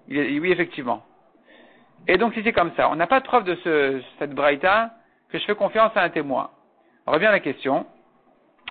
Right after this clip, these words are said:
Pourquoi est-ce que chez nous, on a fait confiance au témoin qui a dit que son mari, il est mort ? Répond la Gemara, Elas Varaï, c'est une logique. Mideda vachaticha, ça fait que chez le chelev, ça fait que chez le chouma. De même qu'il en est, pour un morceau de viande,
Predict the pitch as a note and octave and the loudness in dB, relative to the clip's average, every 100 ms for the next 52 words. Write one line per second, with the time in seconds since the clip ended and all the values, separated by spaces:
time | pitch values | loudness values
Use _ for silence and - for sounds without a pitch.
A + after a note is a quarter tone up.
0 | - D3 - G#3 G3+ F3 D#3+ C3+ D#3 E3+ | -6 -4 4 4 4 -4 -8 -6 -4 -6
1 | C#3 D3 C3+ - D#3+ D#3 C3+ C#3+ D#3 D3 | -4 -2 -2 2 0 0 -4 0 0 0
2 | B2 D#3+ D3+ C#3+ B2+ C3 D#3+ B2+ A#2 - | -4 -4 -4 0 0 2 2 2 2 -2
3 | - _ _ _ - - - - - D3 | -6 _ _ _ -20 -20 -20 -20 -2 0
4 | E3+ A#3+ A3 F#3+ C3+ C3 C3 - E3 F#3+ | 4 4 4 2 2 0 -2 -4 2 2
5 | F#3 E3 E3 D3 B2+ - - F#3 - G#3+ | 2 0 2 2 0 -6 -14 -12 -8 -4
6 | G#3+ G3+ G3+ D#3 F3 E3+ - _ _ _ | 0 2 0 0 -6 -14 -20 _ _ _
7 | _ _ _ _ C#3+ G3+ A#3+ A#3+ G3+ G#3 | _ _ _ _ -4 -2 2 4 4 4
8 | G#3+ F#3+ F3 D3+ C3+ A#2 C#3+ - _ _ | 2 0 -6 -4 0 0 0 -10 _ _
9 | _ _ - C#3 A#3 - F#3+ G#3+ A3 A3+ | _ _ -8 -2 -2 0 0 2 0 0
10 | F3+ G3 E3+ D3+ D3 C3 A#2 F#3 A#3 A#3+ | -4 -2 -4 -4 -4 -2 0 2 2 0
11 | A3+ - E3+ C#3 C3 - - - _ _ | -4 0 2 4 2 -2 -10 -20 _ _
12 | D3+ F#3+ A3+ A#3 A#3 E3+ D#3 C#3+ D3 | 2 4 4 4 0 -2 2 2 2